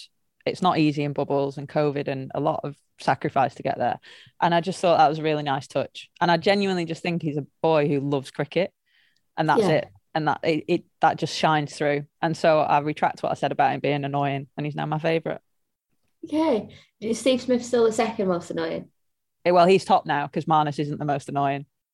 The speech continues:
Speaker 2: Yeah, don't mean to brag, but I did have a drink with the most annoying cricketer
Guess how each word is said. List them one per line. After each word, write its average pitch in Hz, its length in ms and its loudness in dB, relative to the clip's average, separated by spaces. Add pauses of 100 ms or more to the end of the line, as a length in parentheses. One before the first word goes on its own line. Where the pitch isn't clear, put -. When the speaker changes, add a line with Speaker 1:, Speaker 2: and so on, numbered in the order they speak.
(320)
Speaker 2:
Yeah, 170 300 -6
don't 202 260 4
mean 190 200 2
to 190 80 -2
brag, 180 320 0
but 147 120 0
I 165 80 0
did 165 200 2
have 170 240 -4 (160)
a 170 100 -2
drink 165 300 0
with 160 120 -2
the 156 100 -4
most 165 260 -8
annoying 151 400 2
cricketer 147 500 -4